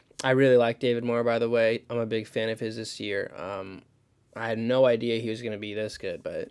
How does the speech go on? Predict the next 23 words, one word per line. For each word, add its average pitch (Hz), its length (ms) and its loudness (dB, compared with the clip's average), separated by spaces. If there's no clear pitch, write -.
he, 123 280 -10
I 107 120 -8
really 104 280 -4
like 101 240 -8
him. 107 240 -10
But 143 120 2
Russ, 160 340 8
he 143 140 0
threw 151 200 2
a 143 60 4
pick 147 220 0
in 139 100 4
the 123 100 2
red 127 220 4
zone, 135 200 0
so 127 120 -6
you 131 60 0
don't 139 140 -4
really 165 200 4
like 143 200 4
to 139 100 0
see 220 320 0
that. 190 300 6